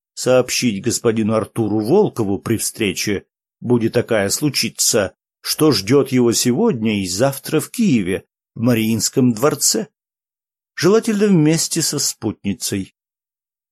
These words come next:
«Со спутницей? Они называют меня спутницей?» полыхнула вспышка холодной ярости Анастасии, которую она не сумела сдержать. «Передайте его сиятельству, что если увижу,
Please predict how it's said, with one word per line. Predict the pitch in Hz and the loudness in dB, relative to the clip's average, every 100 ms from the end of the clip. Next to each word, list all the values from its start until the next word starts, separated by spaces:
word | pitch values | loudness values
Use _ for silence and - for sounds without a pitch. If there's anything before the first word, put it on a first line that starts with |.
| _ | _
«Со | - - 95 | -10 -8 -4
спутницей? | - - 135 170 220 240 - 92 90 - - | -4 -4 -6 -4 -2 -2 -2 -6 -10 -16 -10
Они | 98 104 | -6 -2
называют | 101 101 101 95 98 | -4 -2 -2 -2 -4
меня | - 113 98 | -4 -4 -4
спутницей?» | - - 220 247 - 294 - 117 87 - _ _ _ | -6 -4 -4 -2 -2 0 2 0 -2 -10 _ _ _
полыхнула | 120 117 - 110 123 107 | 0 0 0 0 0 0
вспышка | - - 151 - 139 | -2 -2 -2 -2 -4
холодной | - 113 120 117 104 | -2 0 0 -2 -2
ярости | 98 113 123 - - | 0 2 2 -2 0
Анастасии, | 113 117 - 131 - - 95 - _ _ _ _ | 0 0 -2 0 0 -2 -4 -6 _ _ _ _
которую | - 113 147 143 131 | -8 0 2 4 4
она | 120 120 147 151 - | 4 4 2 -2 -4
не | 123 | -4
сумела | - 113 107 120 120 | -2 -2 0 0 0
сдержать. | 113 104 98 - - - _ _ _ _ _ _ _ _ | -2 -2 -6 -8 -14 -16 _ _ _ _ _ _ _ _
«Передайте | 139 175 214 214 | -2 0 0 0
его | 190 185 | -2 0
сиятельству, | 185 196 247 240 135 - - 143 151 143 | 0 0 0 0 0 0 0 2 4 2
что | - 147 | 0 0
если | 139 127 117 - 123 | 0 2 0 0 0
увижу, | 127 202 254 254 220 | 0 2 2 2 -2